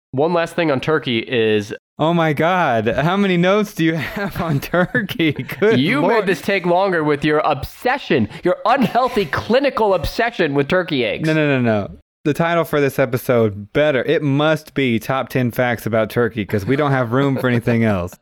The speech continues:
Speaker 2: <laughs>
Speaker 1: You got room for this. Gerald the Turkey. Do you remember Gerald the Turkey? <laughs>
Speaker 2: No, I don't know who
Speaker 1: You
Speaker 2: Gerald
Speaker 1: remember
Speaker 2: the
Speaker 1: Gerald the
Speaker 2: Turkey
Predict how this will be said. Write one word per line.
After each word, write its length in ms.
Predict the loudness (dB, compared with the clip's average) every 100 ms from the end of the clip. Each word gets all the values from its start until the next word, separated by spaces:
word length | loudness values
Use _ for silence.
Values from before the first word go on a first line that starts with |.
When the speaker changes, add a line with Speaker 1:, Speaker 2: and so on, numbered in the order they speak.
| -20
Speaker 2:
<laughs> 60 | _ _ _ _ _ _ _ _ _ -6
Speaker 1:
You 120 | 0
got 180 | 2 4
room 180 | 4
for 140 | 2 2
this. 280 | 2 0 -4 -8
Gerald 440 | -2 0 2 0
the 60 | -2
Turkey. 520 | 0 0 0 -4 -6 -4
Do 80 | -2
you 60 |
remember 240 | 0 0 0
Gerald 360 | 0 0 0
the 40 | -2
Turkey? 480 | 0 0 -2 -8 -10
<laughs> 260 | _ _
Speaker 2:
No, 540 | -2 0 2 0 0 0
I 60 | 0
don't 320 | 0 -2 0
know 240 | 0 2
who 100 | 2
Speaker 1:
You 140 | 2 2
Speaker 2:
Gerald 180 | 2 2
Speaker 1:
remember 240 | 2 0
Speaker 2:
the 40 | 2
Speaker 1:
Gerald 200 | 0
the 60 |
Speaker 2:
Turkey 80 | 0